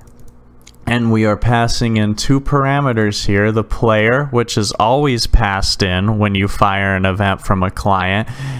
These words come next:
and then anything else after that is whatever, like, any kind of user-defined parameters. And so in this one, let me hop to a button now so this makes a little more sense.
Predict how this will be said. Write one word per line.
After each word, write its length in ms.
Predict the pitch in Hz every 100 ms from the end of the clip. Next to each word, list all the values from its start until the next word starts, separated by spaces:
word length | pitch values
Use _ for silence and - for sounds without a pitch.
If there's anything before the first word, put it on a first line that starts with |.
| 117
and 260 | - 110 110
then 260 | 113 110 107
anything 600 | - 113 123 110 123 113
else 300 | 110 104 -
after 460 | 107 104 - 104
that 320 | 98 98 98 95
is 500 | 95 95 92 92 104
whatever, 640 | 95 95 92 92 92 85 - - -
like, 280 | 101 92 -
any 300 | 104 101 98
kind 360 | - 101 95
of 180 | 95 87
user-defined 1000 | 101 104 98 104 92 92 - 95 92 92
parameters. 760 | - 90 87 85 - 67 - - - - 117 107
And 200 | 113 110
so 640 | - 120 110 107 104 104 -
in 160 | 107 107
this 260 | 156 -
one, 260 | 117 117 135
let 160 | 104 101
me 140 | 107
hop 360 | 104 107 - -
to 180 | 101 95
a 60 |
button 360 | 104 120 131 110
now 240 | 101 101
so 240 | 107 110 101
this 260 | 101 -
makes 300 | 107 98 -
a 40 | 101
little 280 | 98 98
more 220 | 95 92 98
sense. 520 | - 147 131 135